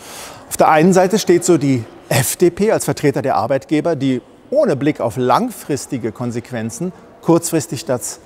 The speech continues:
Arbeitskräfteangebot erhöhen und so Löhne drücken wollen. Auf der anderen Seite stehen S P D und Grüne, denen es um eine Transformation Deutschlands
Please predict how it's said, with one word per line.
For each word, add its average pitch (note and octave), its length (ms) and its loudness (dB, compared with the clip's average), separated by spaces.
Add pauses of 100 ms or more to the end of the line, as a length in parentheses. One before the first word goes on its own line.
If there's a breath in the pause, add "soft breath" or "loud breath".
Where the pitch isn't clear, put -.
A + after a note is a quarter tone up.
Arbeitskräfteangebot C3 1120 -2
erhöhen B2+ 640 -2
und C3 160 -6
so A#2+ 280 0 (100)
Löhne A#2+ 400 0
drücken D3 380 -2
wollen. D#3+ 260 -4 (500 loud breath)
Auf - 140 -6
der - 160 2
anderen E3 300 2
Seite D#3+ 240 0
stehen C#3+ 200 -4
S B2+ 140 -4
P D#3 80 -2
D C#3+ 80 2
und B2 160 -2
Grüne, F3 300 2
denen E3+ 160 2
es D3 100 -4
um E3+ 80 -4
eine D3+ 180 -4
Transformation E3+ 800 -4
Deutschlands C3 560 -2